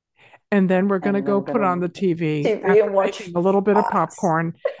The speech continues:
Speaker 1: and watch the clown show
Speaker 2: <laughs> Oh,
Speaker 1: on
Speaker 2: it's gonna be a great
Speaker 1: television,
Speaker 2: clown show.
Speaker 1: uh, also
Speaker 2: Yeah.
Speaker 1: known as the Republican debate. I just,
Speaker 2: Uh,
Speaker 1: I have no idea what's gonna happen there. Wouldn't it be
Speaker 2: Oh,
Speaker 1: funny if
Speaker 2: no.
Speaker 1: Trump called in or something? I don't know.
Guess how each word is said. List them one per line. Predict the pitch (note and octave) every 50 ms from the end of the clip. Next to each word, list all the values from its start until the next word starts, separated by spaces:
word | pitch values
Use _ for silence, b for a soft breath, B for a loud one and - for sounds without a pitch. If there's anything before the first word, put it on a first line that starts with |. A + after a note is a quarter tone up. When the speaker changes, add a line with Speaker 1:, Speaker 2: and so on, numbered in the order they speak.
| B -
Speaker 1:
and | A3 F#3 F3
watch | F3 F3+ F#3 F3+ - -
the | G3
clown | F3 - - G3+ F#3 F3 F3 E3+
show | F3 - - F#3 D#3 D#3 D3+ D3 D3 D3 - _
Speaker 2:
<laughs> | _ _ _ _ _ - - _
Oh, | - B3 -
Speaker 1:
on | -
Speaker 2:
it's | - -
gonna | - G#3+ F#3 F3+
be | F3+
a |
great | E3+ F3 F3+ E3 E3
Speaker 1:
television, | F#3+ F3
Speaker 2:
clown | D3 C#3+ D3+
show. | - - -
Speaker 1:
uh, | F3+ E3+ E3+ G3+ -
also | G3+ F#3+ F3 E3+ D#3 G3
Speaker 2:
Yeah. | F3+
Speaker 1:
known | F3 F3 F3+ F3 F3
as | E3+ E3+ E3
the | - F#3+
Republican | E3+ E3+ E3 - - F#3 E3 F3 E3 - F#3+ E3+ D#3
debate. | D#3+ D#3 - E3+ D3+ D3 D#3 D#3+ - -
I | F#3+ F#3+ F#3
just, | E3+ - F#3 E3+ - -
Speaker 2:
Uh, | - -
Speaker 1:
I | G3 F3+
have | F3+ E3+ E3+ -
no | F#3+ F3+ F#3 F#3+
idea | F#3 F3+ E3+ E3+ F3+ E3 D#3+
what's | D3+ E3 D#3+ D#3+ -
gonna | - F#3 D#3+ D3+ D3+
happen | E3 E3 D#3 D3+ - - D3+ D3
there. | D3 D3+ D3 D3+ D3 - _ _ _ _ -
Wouldn't | - B3 B3+ A#3+
it | B3 A3
be | -
Speaker 2:
Oh, | -
Speaker 1:
funny | A#3 G#3 G3+ F#3+
if | F3+ E3+
Speaker 2:
no. | E3+
Speaker 1:
Trump | - - A3 F#3+ F3+ -
called | - G#3+ G3 F3 F3 F#3
in | F3+ F3 E3+ F3
or | F3 E3
something? | - - E3+ D#3+ E3 D#3 D#3 E3 D#3+
I | D#3 D#3+
don't | E3 - -
know. | E3 D#3 D3+